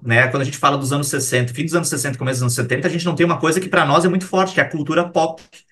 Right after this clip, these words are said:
né? A cultura pop não está desenhada nos anos sessenta e nos anos setenta, né? Então, assim, é, o, o Vitor falou, por exemplo, de hoje uma coisa que é super importante pros filmes, que é essa questão do licenciamento de produtos, que muitas vezes, né, Robledo, se ganha mais dinheiro licenciando produtos sobre os filmes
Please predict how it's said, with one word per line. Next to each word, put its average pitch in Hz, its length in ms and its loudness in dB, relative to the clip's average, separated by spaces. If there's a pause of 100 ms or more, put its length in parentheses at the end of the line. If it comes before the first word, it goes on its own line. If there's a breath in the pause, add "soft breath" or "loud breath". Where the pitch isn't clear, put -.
(240)
né? 117 140 0
A 113 120 0
cultura 151 360 4
pop 175 180 4
não 190 200 2
está 196 280 2
desenhada 139 960 2
nos 113 160 -4
anos 117 160 -2
sessenta 139 480 -2
e - 20 0
nos 147 140 -4
anos 151 160 -2
setenta, 104 520 -6 (280 soft breath)
né? 113 260 0 (120)
Então, 135 200 0 (100)
assim, 156 460 0 (160)
é, 104 360 4
o, 131 280 0
o 117 40 0
Vitor 143 320 2
falou, 143 240 4
por 147 100 2
exemplo, 127 320 0
de 127 80 2
hoje 143 160 4
uma 151 140 0
coisa 147 180 -2
que - 60 -10
é 135 40 -4
super - 220 -2
importante 170 420 0
pros 185 200 -4
filmes, 202 220 0
que - 80 2
é - 20 4
essa 127 160 2
questão 156 200 -2
do 165 80 4
licenciamento 165 640 0
de 175 80 0
produtos, 185 600 0
que - 180 0
muitas 214 420 2
vezes, 220 280 0
né, 196 120 0
Robledo, 165 300 0
se - 120 -2
ganha 175 240 4
mais 165 260 2
dinheiro 165 340 0
licenciando 156 600 0
produtos 143 400 -2
sobre 165 260 0
os 139 120 -4
filmes 202 460 -6